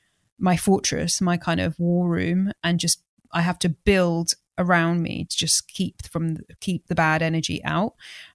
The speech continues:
But I think it is a really important and worthwhile exercise to reflect and just,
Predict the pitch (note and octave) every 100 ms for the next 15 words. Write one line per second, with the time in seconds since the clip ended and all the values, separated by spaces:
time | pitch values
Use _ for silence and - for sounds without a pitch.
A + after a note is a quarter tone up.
0 | _ - - E3+ G3 F#3 F#3 - E3 D#3+
1 | - - F3+ F3+ F3 E3+ E3 - E3+ -
2 | - D#3 D#3+ D3+ D3 - D#3 D#3+ D#3 F3
3 | - E3+ - D#3+ E3+ - D3 D#3 - -
4 | - - - F#3 F3 E3+ E3 D#3 _ _
5 | _ _ _ _ _ _ F#3+ F3+ - F#3+
6 | F#3+ E3 - - - - - - - -
7 | F3+ E3+ - - F3+